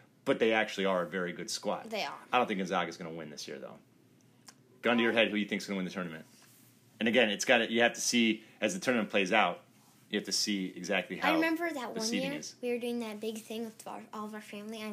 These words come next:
Speaker 2: won.
Speaker 1: Yeah?
Speaker 2: Yeah, it was fun.
Speaker 1: That's what you remember?
Speaker 2: Yeah, because
Speaker 1: What are you, Chris Farley?
Speaker 2: it was me.
Speaker 1: The one time? Did
Speaker 2: Vers-,
Speaker 1: you
Speaker 2: who
Speaker 1: mean
Speaker 2: was
Speaker 1: that?
Speaker 2: it me first? It was, like, the finals, like, the top two.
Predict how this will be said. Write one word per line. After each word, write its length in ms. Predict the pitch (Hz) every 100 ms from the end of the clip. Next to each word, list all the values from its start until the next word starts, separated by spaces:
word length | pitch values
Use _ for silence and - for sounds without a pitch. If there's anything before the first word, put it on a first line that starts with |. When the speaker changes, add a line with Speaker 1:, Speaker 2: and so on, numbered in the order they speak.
| 196
Speaker 2:
won. 360 | 202 220 269 - -
Speaker 1:
Yeah? 220 | - 202 220 - - - - -
Speaker 2:
Yeah, 200 | 294 220
it 40 |
was 120 | 226
fun. 280 | 302 247 220 - _ -
Speaker 1:
That's 340 | - 117 - 123
what 100 | 117
you 100 | 117
remember? 500 | 110 113 135 160 165 -
Speaker 2:
Yeah, 240 | 302 269 - -
because 360 | 240 262 233 247
Speaker 1:
What 100 | 165
are 40 |
you, 60 | 85
Chris 240 | - 107
Farley? 320 | 113 110 139
Speaker 2:
it 60 | 285
was 120 | 254
me. 380 | 254 254 285 -
Speaker 1:
The 100 | 110
one 160 | 202 220
time? 400 | - 127 131 - _ _ _ _ _ -
Did 80 | 101
Speaker 2:
Vers-, 140 | 101
Speaker 1:
you 160 | 101 95
Speaker 2:
who 60 |
Speaker 1:
mean 120 | 95 202
Speaker 2:
was 80 | 214
Speaker 1:
that? 80 | -
Speaker 2:
it 60 |
me 320 | 277 254 240 254
first? 420 | - 302 - - - _ _ _
It 40 |
was, 80 | 285
like, 160 | 277 269
the 80 | 277
finals, 440 | 269 262 262 262
like, 120 | 247
the 80 | 247
top 260 | - -
two. 120 | -